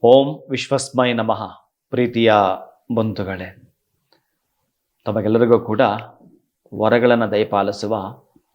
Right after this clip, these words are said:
ವರಮಹಾಲಕ್ಷ್ಮಿ ಕೃಪಾ ಕಟಾಕ್ಷ ಸಿದ್ಧಿರಸ್ತು. ಇನ್ನು ಈ ವಿಶ್ವಾವಸುನಾಮ ಸಂವತ್ಸರದ ದಕ್ಷಿಣಾಯನದ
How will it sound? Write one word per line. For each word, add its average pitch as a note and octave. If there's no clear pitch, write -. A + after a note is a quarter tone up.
ವರಮಹಾಲಕ್ಷ್ಮಿ A2
ಕೃಪಾ A2+
ಕಟಾಕ್ಷ -
ಸಿದ್ಧಿರಸ್ತು. -
ಇನ್ನು A#2
ಈ A2+
ವಿಶ್ವಾವಸುನಾಮ B2
ಸಂವತ್ಸರದ A#2
ದಕ್ಷಿಣಾಯನದ A2+